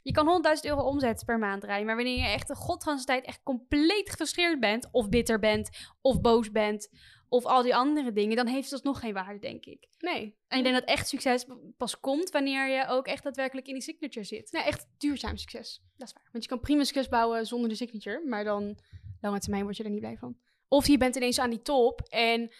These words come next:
Speaker 2: dan realiseer je ineens, hé, wacht even, dan kijk je achterom, denk je, maar wacht even, dit heb ik gebouwd met dit en dit en dit, maar dit ben ik niet, of dit kan ik niet meer halen.
Speaker 1: Oh, dat hoor ik ook zo vaak.
Speaker 2: Ja.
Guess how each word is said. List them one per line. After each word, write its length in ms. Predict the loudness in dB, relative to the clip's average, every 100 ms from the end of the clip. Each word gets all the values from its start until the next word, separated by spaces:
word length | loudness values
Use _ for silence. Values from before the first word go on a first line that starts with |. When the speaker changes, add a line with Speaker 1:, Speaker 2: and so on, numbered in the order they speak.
| -20 0
Speaker 2:
dan 180 | 2 2
realiseer 440 | 2 0 2 0
je 60 | 0
ineens, 160 | -2
hé, 140 | -2 -2
wacht 160 | 0
even, 220 | -2 -2
dan 100 | -4
kijk 160 | -2 -2
je 100 | -4
achterom, 360 | -6 -4 -2 0
denk 160 | -2
je, 120 | -4
maar 120 | -4 -4
wacht 180 | -4
even, 300 | -6 -2 -2
dit 100 | 0
heb 100 | -2
ik 80 | -2
gebouwd 300 | 0 2 2
met 100 | 0
dit 120 | -2
en 80 | -2
dit 120 | -2
en 80 | 0
dit, 460 | 2 0 -2 -20 -12
maar 160 | -8 -4
dit 160 | -2
ben 160 | 2 0
ik 120 | 0
niet, 200 | -4 -6
of 120 | -8
dit 160 | -6 -4
kan 160 | 0 0
ik 80 |
niet 120 | 0 -4
meer 100 | -4
halen. 380 | -4 -6 -10
Speaker 1:
Oh, 140 | -14 -16
dat 100 | -14
hoor 140 | -14
ik 80 | -14
ook 120 | -14
zo 140 | -14 -12
vaak. 360 | -14 -14 -2
Speaker 2:
Ja. 280 | 0 0 -2